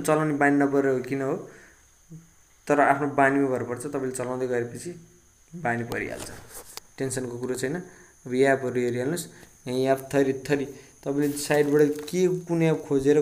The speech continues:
कसरी लोड गरेर चलाउने भन्ने चाहिँ आफूले एपहरू चाहिँ सकेसम्म क्र्याक एपै ठिक हो जस्तो लाग्छ मलाई। क्र्याक एपहरूमा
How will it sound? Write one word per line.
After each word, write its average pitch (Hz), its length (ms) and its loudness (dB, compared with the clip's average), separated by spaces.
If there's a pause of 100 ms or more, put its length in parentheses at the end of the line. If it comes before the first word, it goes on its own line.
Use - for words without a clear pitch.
कसरी 143 340 0
लोड 139 340 6
गरेर 139 300 4
चलाउने 143 500 -2
भन्ने 127 280 -4
चाहिँ 160 220 -8 (480)
आफूले 139 440 -2
एपहरू 139 500 2
चाहिँ 160 200 -6 (480)
सकेसम्म 170 460 -4 (140)
क्र्याक 170 340 4
एपै 175 300 4
ठिक 156 260 -2
हो 123 160 -2
जस्तो 120 200 -8
लाग्छ 127 180 -6
मलाई। 131 160 -10
क्र्याक 151 320 0
एपहरूमा 151 540 -2